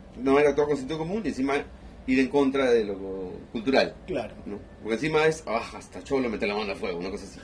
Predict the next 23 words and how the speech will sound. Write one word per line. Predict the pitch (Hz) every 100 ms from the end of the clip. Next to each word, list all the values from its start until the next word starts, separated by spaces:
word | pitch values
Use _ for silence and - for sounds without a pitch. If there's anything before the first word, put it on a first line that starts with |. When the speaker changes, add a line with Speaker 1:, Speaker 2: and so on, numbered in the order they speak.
| -
Speaker 1:
Además, | 101 135 160 233 202
o | -
sea, | -
está | 214
mal | 240
visto, | 240 226 175
loco, | 202 208 160
no, | 147 175
no, |
no. | 175 - 202 240 - - - - -
Speaker 2:
Claro. | 170 127 127 165 -
Speaker 1:
¿Ya? | - - - - - - - - - - - - - - - - - - - - -
Entonces, | - 123 120 139 135
este, | 117 - 131 117 110
ya, | 120 107 -
recojo | 98 127 156
la |
experiencia, | 139 131 143 139 160 -
pero | 226 196 160 - - - - - - - - - - - - - - - -
como | - 131
intensidad | 127 110 113 104 113 151
de |
aprendizaje | 139 135 110 139 123 151